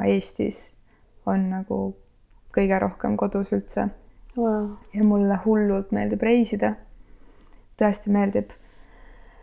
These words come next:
Speaker 1: Aga mul juhtub, äh, pärast umbes teist või kolmandat nädalat sihuke asi, kus mul hakkab lõug värisema. <laughs> Tuleb, tuleb selline koduigatsus,
Speaker 2: Oh, wow.
Speaker 1: et, äh, et noh, nagu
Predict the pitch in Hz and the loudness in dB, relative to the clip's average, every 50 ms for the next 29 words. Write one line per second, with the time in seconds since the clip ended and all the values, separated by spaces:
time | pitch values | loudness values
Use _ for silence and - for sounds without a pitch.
0 | - - - - - - - - - - - - - - - 208 196 208 202 202 | -20 -20 -20 -20 -20 -20 -20 -20 -20 -20 -20 -20 -12 -2 0 2 4 6 6 6
1 | 202 202 214 226 226 226 - 214 202 196 - - 202 190 196 - 208 202 208 196 | 6 6 6 4 2 0 0 0 0 0 0 -2 -2 -2 -2 -2 -2 0 0 0
2 | 196 - - 202 202 202 202 190 185 - - - - - - 220 226 226 - - | -2 -2 0 2 2 2 2 0 0 -2 -4 -4 -8 -2 2 2 2 2 2 0
3 | 202 190 202 208 208 202 190 190 190 185 - 202 202 196 202 190 185 185 180 - | 0 2 4 4 6 4 4 2 0 0 2 2 2 4 4 2 2 0 0 -2
4 | 202 196 - 196 196 196 - 190 190 185 - - 196 190 - 190 185 202 208 208 | -2 0 2 0 0 0 -2 -4 -4 -4 -2 -2 -2 0 0 0 2 4 4 4
5 | 202 - - 196 196 220 226 220 240 233 285 - - - - - - - - - | 4 2 2 4 4 4 6 6 6 6 8 6 4 2 0 -4 -10 -16 -18 -6
6 | - - 392 - - 359 302 - - - - - - - - - 698 807 784 698 | -4 -2 2 4 4 4 4 0 -4 -12 -18 -20 -20 -8 0 2 4 4 6 4
7 | 508 - - - - 269 - - - - 233 - - - - - - 762 807 719 | 2 0 -4 -6 -2 2 2 2 4 2 0 -2 -6 -14 -6 0 2 2 2 2
8 | 640 - - - - 269 262 262 247 240 - 285 247 247 254 240 226 226 220 - | -2 -6 -8 0 4 6 6 6 6 4 6 8 8 8 8 6 4 4 4 4
9 | 220 226 - 214 214 220 226 208 208 208 - - 202 202 202 - - 247 233 226 | 4 4 4 4 4 6 4 4 2 2 0 0 0 0 0 -2 -2 0 0 2
10 | 208 214 226 233 233 220 220 220 208 196 190 190 185 - - - _ - 190 185 | 2 4 4 4 6 4 4 4 4 4 4 4 2 0 -6 -10 _ 2 4 4
11 | 185 185 185 180 185 185 196 202 - - - _ _ - 196 196 196 - 208 202 | 4 4 2 2 0 0 0 -2 -4 -8 -16 _ _ -2 -2 -2 0 2 2 4
12 | 208 214 202 190 - - 190 | 4 2 2 2 0 0 0